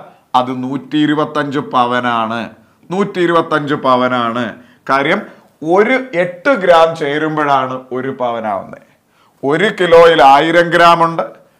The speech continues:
ആയിരം ഗ്രാമിൽ എത്ര എട്ട് ഗ്രാം ഉണ്ട്? നു-, ആയിരം by എട്ട്, നൂറ്റി ഇരുപത്തിയഞ്ച്. സെറ്റാണ്. ഇനി അപ്പൊ ആദ്യത്തെ സ്റ്റേറ്റ്മെന്റ് ശരിയാണ്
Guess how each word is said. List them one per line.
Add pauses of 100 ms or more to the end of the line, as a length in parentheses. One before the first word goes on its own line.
(140)
ആയിരം
ഗ്രാമിൽ
എത്ര
എട്ട്
ഗ്രാം
ഉണ്ട്? (140)
നു-,
ആയിരം
by
എട്ട്,
നൂറ്റി
ഇരുപത്തിയഞ്ച്.
സെറ്റാണ്. (800)
ഇനി (1600)
അപ്പൊ
ആദ്യത്തെ
സ്റ്റേറ്റ്മെന്റ്
ശരിയാണ്